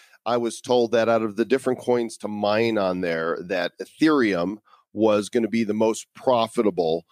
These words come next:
for me to mine. Well, there's this article today on bitcoinist dot com which asks the question, "Which crypto is the most profitable to mine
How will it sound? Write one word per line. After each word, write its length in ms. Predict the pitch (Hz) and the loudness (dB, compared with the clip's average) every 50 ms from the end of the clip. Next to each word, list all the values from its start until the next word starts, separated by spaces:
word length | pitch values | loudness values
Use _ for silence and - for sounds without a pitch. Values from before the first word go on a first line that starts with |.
| _ _ _ _ | _ _ _ _
for 160 | - 107 110 | -2 -2 -2
me 180 | 107 107 110 107 | 0 0 -2 -2
to 80 | 104 101 | -2 -2
mine. 480 | 110 127 139 135 113 90 76 71 71 85 | 0 2 2 2 2 0 -2 -6 -6 -2
Well, 160 | 101 110 110 | 0 0 2
there's 180 | 113 110 101 | 2 0 -4
this 160 | 95 104 - 127 | -4 -6 0 0
article 360 | 127 131 123 - - 123 117 | 0 0 0 -2 -2 -4 -4
today 580 | - - 107 98 90 110 113 117 113 110 107 107 | -4 -6 -10 -4 0 2 2 4 2 2 0 0
on 380 | - 90 101 101 98 98 95 | -2 -2 -2 -2 -2 -4 -6
bitcoinist 840 | - - 160 - _ - - 147 175 175 139 107 92 - - - - _ _ - - _ - | -4 -4 -4 -4 _ -2 0 0 2 2 2 0 -2 -4 -8 -14 -16 _ _ -20 -20 _ -2
dot 240 | 120 107 101 104 - | 0 0 0 0 -2
com 400 | - 107 104 98 95 104 127 131 | -2 0 0 2 2 2 0 0
which 200 | 120 110 - - - | -2 -2 -4 -2 0
asks 460 | 110 113 110 110 113 - - - - | 0 2 2 0 -2 -4 -12 -14 -12
the 80 | - 120 | -14 -10
question, 560 | _ - 175 202 202 - - - 82 80 85 | _ 0 0 0 0 -4 -6 -8 -8 -8 -4
"Which 240 | 98 117 - - _ | -6 -6 -6 -6 _
crypto 360 | - 135 123 _ - 120 117 113 | -2 -2 -2 _ 0 2 2 2
is 80 | 104 | 0
the 80 | 110 110 | 0 0
most 280 | 110 113 110 - _ | 2 2 0 -2 _
profitable 540 | - - 113 107 107 - 120 117 107 110 117 120 | -2 0 0 0 2 0 -2 -2 -2 -2 0 0
to 40 | 117 | 2
mine 380 | 107 101 92 90 92 104 123 | 2 2 2 2 2 0 0